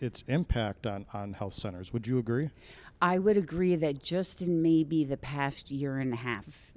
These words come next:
Speaker 2: that has started turning around. Um, it's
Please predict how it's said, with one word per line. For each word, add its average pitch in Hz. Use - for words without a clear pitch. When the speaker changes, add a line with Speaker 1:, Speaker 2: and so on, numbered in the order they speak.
Speaker 2:
that 127
has 127
started 127
turning 127
around. 113
Um, 143
it's -